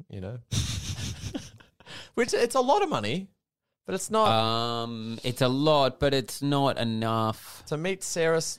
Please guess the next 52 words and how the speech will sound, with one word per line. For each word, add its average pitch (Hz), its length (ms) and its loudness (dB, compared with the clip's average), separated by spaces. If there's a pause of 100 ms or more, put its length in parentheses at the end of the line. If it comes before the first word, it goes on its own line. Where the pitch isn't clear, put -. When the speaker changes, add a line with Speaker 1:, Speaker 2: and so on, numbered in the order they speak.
(120)
Speaker 1:
the 175 100 -2
Speaker 2:
If - 220 -6
you 214 120 0
were 247 100 2
doing 175 540 -2
proper 151 400 0
warm-up, 104 680 0
I 98 80 0
think 92 200 -4
you 90 80 -6
could - 100 -8
have 92 80 -6
got - 140 -10
paid 85 180 -6
more. 87 540 -6
Speaker 1:
Yeah, 95 380 0 (120)
but 107 80 -2
I - 40 2
Speaker 2:
I 175 60 4
Speaker 1:
wasn't. 494 180 4
Speaker 2:
reckon 208 340 0
you 127 80 2
should 110 160 -4
have 98 100 -6
charged 95 300 -2
more 87 220 -4
if, - 140 -14 (180)
to - 180 -6
know 90 160 -2
that 90 100 -6
you 95 60 -4
had 98 100 -8
to 90 60 -12
stay 90 160 -4
there 87 120 -6
the 90 80 -8
whole 87 140 -6
time 85 200 -10
and 82 60 -10
do, 85 80 -8
like, 82 180 -14 (120)
Speaker 1:
Well, 139 160 2
Speaker 2:
clapping. - 300 -4
Speaker 1:
yeah, 139 540 4
but, 117 280 -2
I 123 80 -4
mean, 135 160 0
I 127 80 0
didn't 113 420 -8
do 90 200 -2
that, 85 200 -4
really. - 320 -10